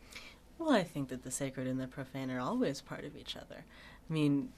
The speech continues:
in every world mythology, it's yin and yang and self and other, and you, you always have this circular connection between what is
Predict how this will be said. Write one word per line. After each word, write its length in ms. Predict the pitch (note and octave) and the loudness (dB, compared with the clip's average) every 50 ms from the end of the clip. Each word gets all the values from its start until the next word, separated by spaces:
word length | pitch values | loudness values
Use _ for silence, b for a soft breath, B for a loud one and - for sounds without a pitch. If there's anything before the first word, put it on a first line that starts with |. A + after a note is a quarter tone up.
| - - - - - | -18 -20 -16 -8 -2
in 120 | - D3 D3 | 2 4 4
every 240 | C#3+ C3+ C#3+ D3 C#3+ | 4 6 6 4 6
world 240 | C#3+ C#3+ C#3+ C#3 C#3 | 8 6 6 6 4
mythology, 600 | C3+ - D3+ D#3+ F#3 F3+ D3 C#3+ - B2+ C3 C3 | 2 2 2 2 4 4 4 4 2 2 2 2
it's 160 | C3+ B2+ - C3 | 0 -2 0 2
yin 300 | B2+ C3 C3+ C3+ C#3 C#3 | 4 4 4 4 2 2
and 140 | C#3 C#3 B2+ | 2 2 2
yang 320 | B2+ B2+ C3 B2+ C3 C3+ | 2 2 2 0 0 0
and 120 | C3+ C3+ C3 | -2 -2 -2
self 300 | - C3+ B2 B2+ B2+ - | -2 -4 -4 -4 -2 -2
and 100 | C3+ B2 | -2 0
other, 280 | A2+ B2+ B2+ C3 C3+ C3+ | 0 0 0 0 0 0
and 180 | C3 C3 C3+ C3+ | 0 0 2 2
you, 140 | C3+ C3+ | 2 2
you 200 | C3+ - C#3 C#3+ - | 2 2 2 2 2
always 420 | C#3 D3+ E3 E3 E3 D#3 D3 - | 4 4 4 4 4 2 0 0
have 340 | - C#3+ C3+ B2+ B2+ C3 C3 - - b b b b b b b b b b | 0 0 0 0 0 -2 -4 -8 -16 b b b b b b b b b b
this 360 | A#2+ C3 C3 - - - - - - | 0 2 2 4 2 2 0 -4 0
circular 600 | - - - - D#3+ D3+ D3 - D#3+ D3 D3 C#3 | 4 4 6 8 6 4 4 2 2 4 4 2
connection 640 | C#3 - - C#3+ C3+ C3 C#3 C3+ - - - C3 C3 | 0 0 0 0 2 2 2 0 -2 -2 0 0 -2
between 500 | B2 C3+ C3+ - - C3+ B2+ B2+ B2+ C3 C3+ | -2 -2 -4 -2 2 4 4 6 6 4 4
what 140 | C3 C3 B2+ | 2 2 2
is 320 | B2+ B2+ B2+ - - | 2 0 -2 -4 -10